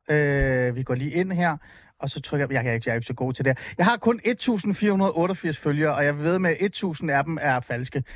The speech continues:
Jeg ved det ikke. Så det vil jo ikke rigtig hjælpe så meget at sidde der og tale om Instagram-kontoer og være kendt og berømt på SoMe,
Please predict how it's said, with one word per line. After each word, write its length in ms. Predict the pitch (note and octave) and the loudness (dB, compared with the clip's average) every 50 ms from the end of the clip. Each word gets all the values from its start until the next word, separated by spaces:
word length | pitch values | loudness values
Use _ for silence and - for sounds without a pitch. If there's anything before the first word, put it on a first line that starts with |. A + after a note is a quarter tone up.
| - - | -10 -4
Jeg 80 | - C#3+ | 0 2
ved 60 | D3 D3 C3+ | 2 2 2
det 60 | C#3 | 2
ikke. 140 | C#3 B2+ - - - | -2 -4 -6 -14 -6
Så 120 | - - G#3 | -2 0 2
det 140 | F#3 A3 G#3 | 2 2 2
vil 80 | A3+ | 2
jo 80 | A3+ B3 | 2 2
ikke 120 | D4 B3+ C4 | 2 2 0
rigtig 180 | B3+ A3+ A#3 | 0 0 -2
hjælpe 360 | G3 F#3 F3 G3 G3+ A#3+ - | -2 0 2 2 2 0 -2
så 120 | - - G#3+ | -2 -2 0
meget 420 | F3+ E3 D#3+ F3 G3 G#3 G3+ D#3+ | 2 2 2 2 2 2 0 0
at 80 | D#3+ D3+ | -2 -2
sidde 240 | - - F3+ F#3 F#3+ | -2 0 2 2 2
der 140 | F#3 F3+ D#3 | 0 0 -2
og 80 | D#3 | -2
tale 320 | - - E3 D#3 D#3 D3+ D3 | -2 -2 -2 0 0 0 0
om 160 | C#3+ C#3+ C#3 - - - - - _ | 0 -2 -4 -8 -12 -20 -20 -14 _
Instagram-kontoer 1160 | - F#3 F#3 F#3 - G3+ E3+ - E3 D3+ D3+ D3+ C#3+ - - D#3+ D#3 D#3 - - E3 D#3 D3+ C#3 | -2 -2 -2 -2 -2 -4 -4 -2 0 0 0 0 -2 -2 0 0 0 -2 -4 -4 -2 0 2 2
og 360 | C3+ C3 B2+ C3 A#2+ C#3 C3+ | 2 2 0 0 0 -2 0
være 220 | C#3+ C3+ C3 B2+ B2+ | 2 2 0 0 -2
kendt 340 | - - F3+ F3 E3 - | -2 -2 -2 -2 -2 -2
og 100 | E3 D3+ | -4 -4
berømt 340 | C#3 D3 C3+ D3 D#3 D#3+ D3+ | -2 0 0 0 -2 -2 -4
på 100 | - D#3+ | -6 -6
SoMe, 560 | D3+ - E3 D3+ C#3 C#3+ C#3+ D3 D3 D3+ E3 | -4 -2 0 0 0 0 0 -2 -2 -2 -4